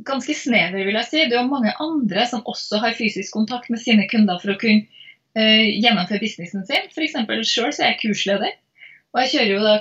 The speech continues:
kurs i små grupper, så det vil si åtte personer eller seksten personer. Og det gjør jeg i et fysisk, eh, grupperom, og det er jo da forbudt nå ved lov.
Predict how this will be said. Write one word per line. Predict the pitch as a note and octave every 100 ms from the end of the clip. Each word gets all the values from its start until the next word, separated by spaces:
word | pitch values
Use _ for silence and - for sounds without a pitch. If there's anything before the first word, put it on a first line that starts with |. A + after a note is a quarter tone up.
| -
kurs | B3 F4+ - - -
i | A#3
små | B3+ A3 F#3+
grupper, | G#3+ A#3 - G3+
så | A#3+ A3
det | G#3
vil | G#3
si | A3
åtte | - - F3+
personer | F#3+ G3 F3+ F3+
eller | G3+
seksten | G#3+ G3+ F3+
personer. | F3+ F#3 F#3+ C#4 - _ - _ -
Og |
det | C#4 D#4+
gjør | G#3
jeg | F3+ G3+
i | A#3
et |
fysisk, | - F#3+ F#3+ G3+ -
eh, | A3 A3 A3 G#3+ _ _ -
grupperom, | A#3+ - A3+ C#4+
og | - A#3+
det | D4
er |
jo | G#3
da | G3+ G#3+
forbudt | - A3 A3 A#3 - G#3+
nå | F3+ G#3 - _ _ _ _ - G3+
ved | F#3+
lov. | D3+ F3+